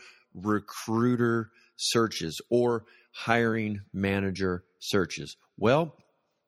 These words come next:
let's take a look at it. Open up your LinkedIn profile and click on your profile picture and then click View Profile. That's the first thing you want to do.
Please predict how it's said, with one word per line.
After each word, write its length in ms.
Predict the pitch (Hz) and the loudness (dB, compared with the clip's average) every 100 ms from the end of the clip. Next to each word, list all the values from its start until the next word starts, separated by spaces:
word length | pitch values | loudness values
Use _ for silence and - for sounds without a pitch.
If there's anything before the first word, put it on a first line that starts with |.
| _ _ _ _ _ | _ _ _ _ _
let's 320 | 104 135 160 - | 0 0 2 0
take 160 | 156 | 0
a 40 | 135 | 2
look 240 | 123 - | 0 0
at 140 | 82 | -2
it. 140 | 78 - 113 | -2 -2 2
Open 320 | 147 226 202 | 2 2 0
up 160 | 190 | 0
your 120 | 190 180 | 0 0
LinkedIn 520 | 143 143 - 139 147 | 0 -2 -2 -2 0
profile 680 | 139 101 - 82 98 147 - _ _ _ - - _ _ | 0 0 0 0 0 -4 -12 _ _ _ -20 -20 _ _
and 640 | 110 113 113 113 113 110 107 | -2 0 2 0 0 -2 -6
click 300 | - 135 135 | -2 -2 0
on 480 | 123 120 120 117 113 | 0 0 -2 -4 -6
your 460 | 101 107 107 110 107 - | -4 -2 0 0 -2 0
profile 340 | 123 120 107 | 0 2 0
picture 460 | 95 117 - 165 190 _ _ _ _ _ _ _ _ _ _ _ _ - | 0 -4 -2 -2 -4 _ _ _ _ _ _ _ _ _ _ _ _ -6
and 140 | 113 | -2
then 140 | 117 120 | 0 -2
click 340 | - 127 127 | 0 0 0
View 640 | 85 80 95 117 123 123 123 - - - _ _ | -8 -8 -2 0 2 0 -4 -14 -20 -20 _ _
Profile. 720 | - 131 127 104 69 50 - | -2 0 2 0 -2 -4 -6
That's 180 | 95 104 | -4 -2
the 120 | - | -2
first 320 | 113 131 127 - | -2 -2 -2 -2
thing 180 | 117 | -4
you 100 | 113 | -2
want 200 | 101 98 | -2 -2
to 60 | 95 | -4
do. 260 | 95 78 | -4 -4